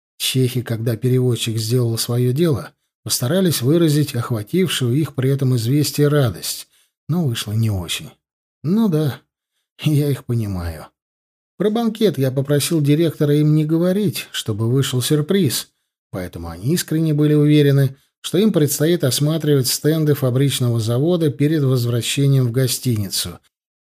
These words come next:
А это, ясное дело, не Лувр и не Эрмитаж. Обратил внимание и на то, что Йозеф и Илишка отреагировали раньше, чем переводчик сделал свою работу. Ага,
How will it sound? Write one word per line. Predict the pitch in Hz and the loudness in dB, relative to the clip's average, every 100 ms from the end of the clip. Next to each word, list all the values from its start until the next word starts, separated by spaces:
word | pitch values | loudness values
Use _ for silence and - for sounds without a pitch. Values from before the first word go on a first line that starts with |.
| _ _ _ - | _ _ _ -8
А | 156 | -4
это, | 220 233 220 180 | -2 -2 -2 -4
ясное | 107 123 123 131 123 | -2 -2 -2 -2 -2
дело, | 113 123 120 120 | 0 0 0 0
не | 117 117 | 0 0
Лувр | 107 147 196 190 185 185 | 0 0 2 2 0 -4
и | 196 202 | -2 0
не | 208 185 | 2 2
Эрмитаж. | 139 113 95 85 76 - - _ _ _ _ _ - | 2 -2 -4 -12 -10 -8 -10 _ _ _ _ _ -8
Обратил | 104 127 123 208 | -4 -4 0 0
внимание | 180 151 151 170 165 151 139 | 2 2 2 2 2 0 0
и | 131 | 0
на | 123 120 | 0 0
то, | 151 | -2
что | 147 - | -2 -2
Йозеф | 127 147 147 135 120 - - | 0 2 2 2 -4 -6 -2
и | 135 | -2
Илишка | 131 139 190 202 - 82 73 _ _ - | 0 0 0 0 -4 -10 -14 _ _ -8
отреагировали | 120 147 175 185 233 233 220 214 | -6 0 0 0 0 0 2 2
раньше, | 151 127 117 - | 2 2 0 -4
чем | 104 127 120 | -4 0 0
переводчик | 127 123 127 175 - 147 123 | 2 0 2 0 0 -2 -2
сделал | 107 131 131 127 | 0 0 0 0
свою | - 117 120 | -2 0 2
работу. | 120 117 110 87 - 73 - _ _ _ - | 0 0 -2 -6 -10 -18 -20 _ _ _ -2
Ага, | 139 101 73 | 0 0 -4